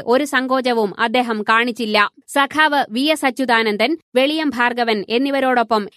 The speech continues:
ഇടതുമുന്നണിയെ കെട്ടുറപ്പോടെ നയിക്കുന്നതിൽ പ്രൊഫസർ ടി ജെ ചന്ദ്രചൂഡൻ സ്വീകരിച്ച നിലപാടുകൾ നിർണായകമായിരുന്നു.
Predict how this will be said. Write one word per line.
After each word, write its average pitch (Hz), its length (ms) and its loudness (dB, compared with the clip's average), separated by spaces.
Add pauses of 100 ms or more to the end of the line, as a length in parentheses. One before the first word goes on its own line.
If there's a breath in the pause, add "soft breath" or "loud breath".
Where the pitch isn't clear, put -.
ഇടതുമുന്നണിയെ 269 760 0
കെട്ടുറപ്പോടെ 254 720 0
നയിക്കുന്നതിൽ 240 640 0 (180)
പ്രൊഫസർ 226 440 0 (180)
ടി 277 160 -2
ജെ 294 160 0
ചന്ദ്രചൂഡൻ 262 720 0
സ്വീകരിച്ച 240 540 -2 (420)
നിലപാടുകൾ 277 680 2 (160)
നിർണായകമായിരുന്നു. 247 1080 0